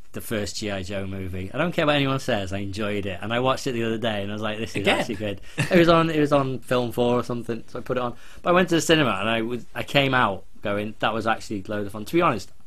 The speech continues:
Speaker 1: I like, I'll, I'll get slated this, but I do like anything that, um, is it Stephen Sommers, the guy who did The Mummy and The Mummy Returns?
Speaker 2: Yeah.
Speaker 1: Pretty much anything he's done, I've enjoyed. They've always been a bit tongue. Even Van Helsing, to a certain degree,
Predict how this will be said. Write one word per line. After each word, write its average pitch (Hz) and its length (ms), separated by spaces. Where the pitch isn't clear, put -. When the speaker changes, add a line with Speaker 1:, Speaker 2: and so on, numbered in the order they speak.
Speaker 1:
I 123 60
like, 123 420
I'll, 120 200
I'll 120 80
get 123 140
slated 117 260
this, 98 120
but 127 100
I 117 100
do 135 240
like 104 280
anything 101 680
that, 92 300
um, 92 560
is 107 120
it 123 100
Stephen 139 720
Sommers, 143 600
the 120 100
guy 113 160
who 110 60
did 104 160
The 110 60
Mummy 104 300
and 101 80
The 95 40
Mummy 92 200
Returns? 92 380
Speaker 2:
Yeah. 127 180
Speaker 1:
Pretty 175 160
much 175 140
anything 143 320
he's 113 140
done, 95 420
I've 92 160
enjoyed. 95 480
They've 117 140
always 135 280
been 113 160
a 107 40
bit 101 220
tongue. 113 200
Even 135 420
Van 120 180
Helsing, 113 440
to 110 100
a - 20
certain 104 440
degree, 92 440